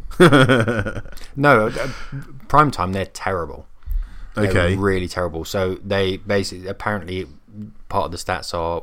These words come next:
Speaker 2: when, um, Cousins plays. Well, it's not just been at, um, the Vikings. It's been Cousins even when he was at the Skins.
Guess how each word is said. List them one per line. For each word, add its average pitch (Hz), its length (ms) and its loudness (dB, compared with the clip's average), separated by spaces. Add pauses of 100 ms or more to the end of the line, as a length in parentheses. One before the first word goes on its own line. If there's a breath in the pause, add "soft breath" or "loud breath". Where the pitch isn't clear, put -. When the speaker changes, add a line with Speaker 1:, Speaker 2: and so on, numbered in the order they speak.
Speaker 2:
when, 90 520 -6 (640 loud breath)
um, 85 400 -2
Cousins 82 680 -6 (160)
plays. 82 640 -8
Well, 104 160 -4
it's 98 200 -8
not 120 260 -4
just 104 240 -8
been 87 320 -8 (260)
at, 92 220 -4 (540)
um, 87 260 -4
the 82 80 -10
Vikings. 85 400 -6
It's 82 120 -16
been 85 380 -8 (280)
Cousins 82 460 -10
even 85 200 -8
when 85 120 -8
he 85 60 -10
was 80 100 -12
at 82 80 -16
the - 60 -18
Skins. 73 460 -14